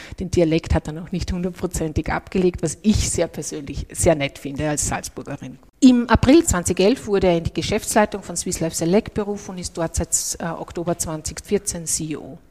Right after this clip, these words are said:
Christoph Oberlacher ist gewähltes Mitglied der Wirtschaftskammer in der Fachgruppe Finanzdienstleister und Mitglied des Direktionsrates der Handelskammer Schweiz, Österreich und Liechtenstein.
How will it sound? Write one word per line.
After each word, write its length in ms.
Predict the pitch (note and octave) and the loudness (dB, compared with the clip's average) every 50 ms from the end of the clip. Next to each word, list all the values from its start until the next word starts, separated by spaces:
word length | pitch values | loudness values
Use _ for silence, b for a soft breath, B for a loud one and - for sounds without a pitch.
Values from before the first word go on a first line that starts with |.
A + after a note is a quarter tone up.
| - - - | -20 -14 -6
Christoph 300 | - C#3+ - - E3 - | -6 -6 -6 -6 -8 -4
Oberlacher 480 | E3+ F#3 G3+ G#3+ G#3+ A3 A3 - A#3 | 0 4 6 8 8 8 6 4 0
ist 300 | F#3+ G#3+ - - - - | -2 -2 -2 -4 -4 -6
gewähltes 420 | G#3+ F#3 F3+ F3 E3 - E3 - - | -4 0 0 0 0 -2 -8 -6 -2
Mitglied 400 | G3+ A#3+ - - - A#3 - - | -2 -4 -2 -2 -4 -2 0 0
der 80 | E3 | -2
Wirtschaftskammer 640 | E3 G3 - - A3+ G#3+ - - - G3+ G3 G3 F#3 | -2 -4 -8 -8 -10 -10 -10 -12 -10 -10 -10 -10 -12
in 80 | F3 D3 | -12 -14
der 80 | C#3+ | -14
Fachgruppe 640 | - - D#3+ - - - - - D3+ - - - - B B B B B B | -12 -12 -12 -12 -12 -14 -16 -16 -14 -12 -12 -14 -14 B B B B B B
Finanzdienstleister 960 | B - G3 G3 G3+ A3+ A#3 - - - G#3+ G#3 - - E3+ E3 E3+ - - E3 | B -4 0 2 2 2 2 0 -2 -2 -4 -2 0 0 0 0 0 -2 -6 -10
und 100 | E3+ F3 | -8 -8
Mitglied 360 | F3+ F3 - - E3 - - | -8 -6 -6 -6 -6 -6 -6
des 200 | D3+ - _ - | -10 -10 _ -2
Direktionsrates 1040 | - F#3 E3+ D#3+ - - - - F3 E3+ F#3+ G#3 - - F#3 E3+ E3+ - E3+ D#3+ - | 0 2 2 0 -2 -4 -6 -6 -4 -4 -4 -4 0 2 4 4 4 2 0 -6 -4
der 200 | - D#3 D#3 - | -4 -4 -2 -2
Handelskammer 580 | D3+ D#3 D#3 E3 - - - - D#3 D3 C#3 | -2 0 0 0 0 0 -4 -4 -8 -8 -12
Schweiz, 460 | - - - D#3+ D#3+ E3 F3+ - - - | -12 -6 0 4 4 4 4 2 0 -4
Österreich 640 | - D#3 D3 - - - - C#3 C#3 D3 - - - | -2 -2 0 4 4 6 6 6 4 4 2 -2 -2
und 240 | - F#3+ G#3 - | -2 -4 -4 -4
Liechtenstein. 560 | G#3+ G#3 D3+ - - - F3+ - - - - | -6 -8 -8 -8 -10 -14 -14 -14 -12 -14 -14